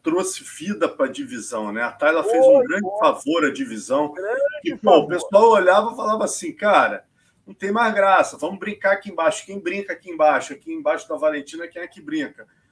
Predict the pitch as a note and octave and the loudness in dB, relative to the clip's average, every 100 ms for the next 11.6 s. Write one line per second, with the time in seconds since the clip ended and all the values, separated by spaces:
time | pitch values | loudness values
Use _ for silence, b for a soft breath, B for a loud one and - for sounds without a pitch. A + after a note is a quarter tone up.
0 | _ - G#3+ D3 - C#4 F#3 G#3+ - - | _ -4 2 2 2 2 2 -2 -6 -8
1 | G3 F3+ G3+ D#4 E4 - A3+ A3 E3 - | -6 -6 -6 -10 -12 -12 -12 -12 -12 -8
2 | D#3+ E3 C#3+ D3 C3 C3+ B2+ A2 - D3 | -8 -6 -8 -8 -6 -4 -6 -10 -16 -14
3 | F3 C3+ A#2+ A#2+ C#3 D#3 D#3+ F3 F3 F3+ | -12 -8 -6 -4 -4 -6 -10 -10 -6 -8
4 | E3+ G3 F#3 E3 F3+ E3 E3 D#3 C3+ - | -8 -10 -8 -6 -6 -8 -16 -16 -16 -14
5 | C3 A#2+ A#2 A#2 G#3+ - D#3+ B2 D3 D#3+ | -14 -12 -12 -10 -10 -10 -12 -12 -10 -2
6 | G#3 A#3 A3+ A3+ b b E3+ F#3+ - G3 | 0 0 -4 -10 b b -4 -4 -2 -4
7 | - G3+ A3+ - A3 - b E3+ F3+ F#3+ | -2 -2 -2 -4 -12 -14 b -4 -2 -4
8 | G3 G#3+ A3+ A#3+ G#3+ G3+ A3+ A3+ F#3+ F#3 | -4 -4 -6 -8 -6 -2 -2 -4 -8 -8
9 | F3 E3+ B2+ D3 D3+ _ _ _ - F3 | -8 -10 -8 -6 -8 _ _ _ -6 -6
10 | D#3+ _ - F3 E3 F3+ F#3 G#3 - F3 | -6 _ -6 -2 0 -2 -6 -12 -10 -4
11 | G#3 - F3 F#3+ F#3+ | -4 -4 -8 -6 -8